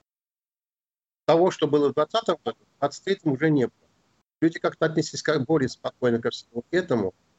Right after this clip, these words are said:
И сейчас, например, в связи с выборами мне было очень интересно, э, опросы населения, которые ида-, иногда удавалось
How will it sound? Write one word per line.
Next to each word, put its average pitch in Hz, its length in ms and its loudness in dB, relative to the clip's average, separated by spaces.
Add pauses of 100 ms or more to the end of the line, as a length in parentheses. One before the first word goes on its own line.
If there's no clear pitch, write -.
(280)
И 156 140 2
сейчас, 226 540 -2
например, 175 640 0 (360)
в - 60 -20
связи 165 560 -2
с - 300 -6 (760)
выборами 165 680 4
мне 151 180 4
было 165 180 2
очень 170 280 -4
интересно, 147 580 -4 (640)
э, 107 60 0
опросы 151 720 2
населения, 156 640 2
которые 139 400 0
ида-, 139 260 0
иногда 143 340 4
удавалось 131 880 0